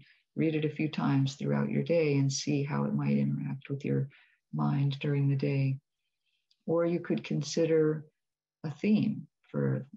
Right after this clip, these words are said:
the day. You know, today is about vigilance. <laughs> You know, let's see. Um, so you read that chapter and then you see how vigilance shows up or doesn't. You know, maybe it's a day of negligence, and so you see the contrast.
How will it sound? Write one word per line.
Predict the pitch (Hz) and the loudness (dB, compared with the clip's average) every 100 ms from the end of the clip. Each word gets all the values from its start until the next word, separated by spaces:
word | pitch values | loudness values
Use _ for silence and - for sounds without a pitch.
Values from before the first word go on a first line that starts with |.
| - | -6
the | 139 | -4
day. | 131 - - - | -2 -2 -4 -2
You | 139 131 | 0 0
know, | 139 | 0
today | - 143 143 151 | -2 -2 0 2
is | 156 151 | 0 0
about | 139 143 151 | -2 -2 0
vigilance. | 180 170 143 - - - 175 143 | -2 0 2 2 -2 -2 -2 -2
<laughs> | 135 | 0
You | 147 151 | 0 2
know, | 143 143 | 2 2
let's | 147 - | 0 -4
see. | - 147 139 139 - - - - _ | -4 0 0 -2 -10 -20 -20 -20 _
Um, | - 143 135 | -4 0 2
so | 135 143 | 2 0
you | 135 | 2
read | 143 139 | 2 2
that | 143 - | -2 -2
chapter | 190 190 - 165 | -2 -2 0 2
and | 156 147 | 4 2
then | 143 | 2
you | 139 | 0
see | 139 - 151 147 147 139 - _ - | -2 -4 -2 0 -2 -4 -14 _ -8
how | 151 151 | -4 0
vigilance | 151 160 160 156 151 - | 0 0 0 0 -2 -4
shows | - 160 151 | -2 0 0
up | 151 151 - - 139 | -2 -4 -6 -8 -4
or | 147 165 | -2 0
doesn't. | 208 202 139 - | 0 2 2 0
You | 139 147 | -2 -2
know, | 143 147 | -2 0
maybe | 147 147 | 2 2
it's | 147 151 | 2 0
a | |
day | - 160 | 0 0
of | 147 | 0
negligence, | - 185 160 - 143 135 | -2 -2 -2 0 0 0
and | 139 135 | -2 -2
so | 139 | 0
you | 139 135 | 0 0
see | 143 | -2
the | 147 143 | -2 -2
contrast. | - 156 - 143 143 135 | -2 -2 -2 -2 -4 -8